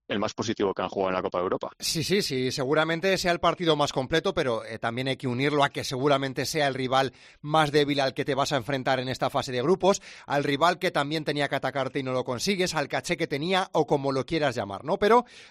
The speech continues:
Speaker 2: ahora ya se cambia ese chip, el Athletic va a visitar un Ciudad de Valencia con un Levante al que yo personalmente no le acabo de coger el tono, el rumbo o que no le pillo el truco. No sé si juegan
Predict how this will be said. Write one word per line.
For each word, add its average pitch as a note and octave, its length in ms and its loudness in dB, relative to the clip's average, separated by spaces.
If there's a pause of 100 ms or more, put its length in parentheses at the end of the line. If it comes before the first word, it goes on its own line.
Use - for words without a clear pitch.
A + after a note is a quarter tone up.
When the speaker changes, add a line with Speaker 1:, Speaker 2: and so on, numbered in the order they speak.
(140)
Speaker 2:
ahora F#3+ 240 8
ya F3 140 2
se D#3+ 160 0
cambia D3+ 340 4
ese D#3+ 220 0
chip, C4 300 0
el D3+ 120 0
Athletic D#3+ 420 -2
va D#3+ 60 8
a D#3+ 60 6
visitar E3 500 2 (300)
un F3+ 200 -2
Ciudad F3 220 2
de D#3+ 60 4
Valencia G3 480 2
con F3 180 0
un G3 80 -2
Levante G#3 380 2
al F#3+ 100 0
que D#3+ 160 0
yo G3+ 180 2
personalmente G3+ 760 -2 (260)
no D3+ 160 2
le A#3 140 4
acabo G#3 340 2
de F3+ 240 2
coger F#3 300 0
el D#3 180 0
tono, A3+ 400 6
el D#3 140 4
rumbo A#3 500 6
o F3 160 6
que D3+ 140 0
no F#3 80 0
le G#3 120 0
pillo G#3+ 260 0
el D3+ 100 0
truco. D#3 320 0
No G3 100 0
sé A#3 160 -4
si A3 100 -6
juegan A#3 400 2